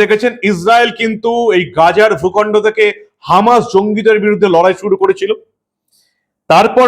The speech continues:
তারা এই হিজবুল্লাহ, লেবাননে যারা হিজবুল্লাহ জঙ্গি গোষ্ঠী, তাদের বিরুদ্ধে লড়াই শুরু করলো।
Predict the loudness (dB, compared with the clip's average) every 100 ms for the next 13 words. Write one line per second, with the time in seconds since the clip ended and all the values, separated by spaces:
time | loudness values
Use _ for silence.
0 | 2 2 2 2 0 -2 -4 -4 -6 -6
1 | -2 -2 0 0 -2 -2 0 2 2 0
2 | 2 0 0 -2 -2 2 2 2 0 -2
3 | 0 0 0 -6 -10 _ _ 0 2 4
4 | 2 0 -2 0 2 2 0 -4 -2 0
5 | -2 -4